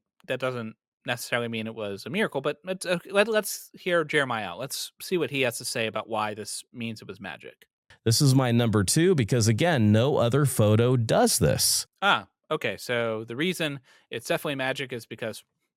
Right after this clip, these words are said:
Speaker 1: I don't know, therefore God. But, <sighs> to be clear, another photo could do this if it were designed to do it that way. I mean, you could just,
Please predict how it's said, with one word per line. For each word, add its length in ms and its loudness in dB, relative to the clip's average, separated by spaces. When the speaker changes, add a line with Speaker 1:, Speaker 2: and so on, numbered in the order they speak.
Speaker 1:
I 40 -2
don't 80 2
know, 140 2
therefore 220 -4
God. 220 -6
But, 120 -10
<sighs> 1400 -20
to 80 -6
be 80 4
clear, 420 0
another 340 2
photo 400 0
could 200 2
do 120 -2
this 360 -6
if 160 -6
it 80 -6
were 100 -4
designed 540 -6
to 60 -12
do 180 0
it 100 -2
that 180 -6
way. 240 -8
I 40 -12
mean, 200 -14
you 120 -14
could 160 -18
just, 180 -10